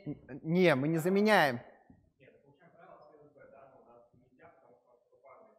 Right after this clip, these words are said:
Не-не-не, у нас пока есть еще и одиночные правила. Мы потом от одиночных будем избавляться.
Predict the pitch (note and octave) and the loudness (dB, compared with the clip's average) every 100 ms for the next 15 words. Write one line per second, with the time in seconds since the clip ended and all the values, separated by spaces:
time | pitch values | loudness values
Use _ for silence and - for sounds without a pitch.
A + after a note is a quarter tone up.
0 | _ G2+ _ _ _ _ _ _ _ C3 | _ -20 _ _ _ _ _ _ _ -6
1 | D3 D#3+ D#3 D3+ C3 C3+ D3 D#3 D#3 D#3 | -2 -2 -2 -4 -4 -4 -2 0 4 4
2 | D3+ D3+ D3+ D3 - D#3 D3+ D#3+ D#3 - | 4 0 -4 -6 0 2 2 0 -2 -4
3 | C3 A#2 A#2+ D3 F3+ F#3 G3 E3 - D3 | -8 -4 -4 2 4 4 4 4 2 0
4 | D3+ B2+ B2 A2+ A#2+ A2+ A2 A#2 A2+ G2+ | 0 -2 -6 -8 -8 -8 -8 -6 -4 -6
5 | - | -8